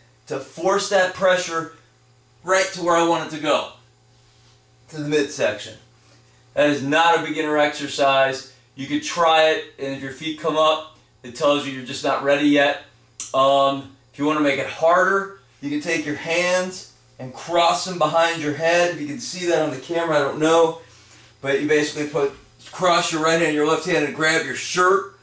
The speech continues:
Again, the same concept. Heels drive in, stomach, nose, and chin all pointing to the ceiling.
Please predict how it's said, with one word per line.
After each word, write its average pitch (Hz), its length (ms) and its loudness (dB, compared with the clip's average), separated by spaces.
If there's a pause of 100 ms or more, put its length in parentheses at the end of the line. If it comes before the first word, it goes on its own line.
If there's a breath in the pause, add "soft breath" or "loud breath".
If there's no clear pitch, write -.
(540 soft breath)
Again, 165 500 2
the - 80 -12
same 156 360 -2
concept. 170 500 -2
Heels 156 380 -6
drive 147 320 2
in, 202 280 4 (500 soft breath)
stomach, 170 600 0 (200)
nose, 156 800 0
and 135 120 -12
chin 160 280 0
all 156 180 4
pointing 151 340 -2
to 147 60 -10
the 120 80 -10
ceiling. 131 440 -4